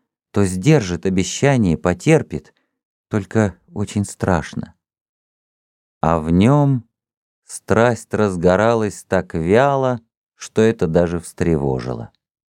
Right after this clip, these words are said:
Подлые деньги не шли из головы.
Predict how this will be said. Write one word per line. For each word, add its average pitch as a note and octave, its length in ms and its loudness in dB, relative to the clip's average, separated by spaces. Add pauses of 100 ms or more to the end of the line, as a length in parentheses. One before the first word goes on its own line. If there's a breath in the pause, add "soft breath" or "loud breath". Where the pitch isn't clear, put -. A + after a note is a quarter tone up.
(720)
Подлые F2+ 720 0
деньги A2+ 720 2
не G2+ 180 4
шли F2 520 -4
из D#2+ 140 -6
головы. D2+ 680 0